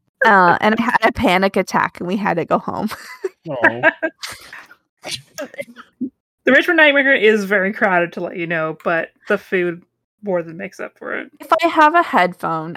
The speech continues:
Speaker 1: I think part of it was, I don't know what it was. I think part of it, it wasn't what I was expecting and I got overwhelmed.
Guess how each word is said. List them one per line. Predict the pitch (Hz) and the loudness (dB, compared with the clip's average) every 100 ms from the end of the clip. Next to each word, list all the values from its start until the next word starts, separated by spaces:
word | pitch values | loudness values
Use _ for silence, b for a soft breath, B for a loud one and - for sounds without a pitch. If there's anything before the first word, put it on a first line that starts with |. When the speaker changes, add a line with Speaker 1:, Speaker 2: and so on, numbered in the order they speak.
| - | -6
Speaker 1:
I | |
think | 254 392 440 _ | -4 -4 -8 _
part | - 220 233 | 2 2 4
of | 240 | 0
it | - | 0
was, | 214 220 214 214 - _ _ _ _ _ _ - | 4 4 4 0 -6 _ _ _ _ _ _ -4
I | 311 | 2
don't | 415 269 | 2 4
know | 254 | 2
what | 190 190 | 4 2
it | |
was. | 160 175 - | 2 0 -2
I | 214 | -4
think | 262 - | -4 0
part | 247 | 2
of | 277 | 4
it, | 285 - | 2 4
it | 185 | 4
wasn't | 208 285 247 | 4 4 4
what | 240 | 4
I | |
was | 233 226 | 2 0
expecting | 214 - 170 - 220 220 | -4 -2 -2 -2 -6 -4
and | - | -2
I | 175 | 2
got | 170 - | 2 2
overwhelmed. | 170 156 151 151 110 214 294 | 0 0 -2 2 0 0 -6